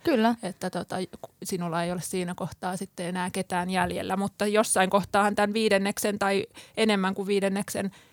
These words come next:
Speaker 2: elämänpiiri muuttuu myös. Ja musta se on kiinnostavaa, että mikä on se tulevaisuuden Suomi, mi-, miten ne lähipiirit ja perhepiirit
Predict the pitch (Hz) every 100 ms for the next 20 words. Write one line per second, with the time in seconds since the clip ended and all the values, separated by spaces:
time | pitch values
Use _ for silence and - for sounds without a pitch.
0 | _ 269 240 185 180 190 190 202 208 185
1 | - - 175 190 208 202 - 220 190 175
2 | 165 185 - 180 180 196 190 170 175 190
3 | 190 180 170 - - 180 185 180 170 180
4 | 190 - 190 190 180 185 185 185 185 175
5 | 190 202 196 190 196 - -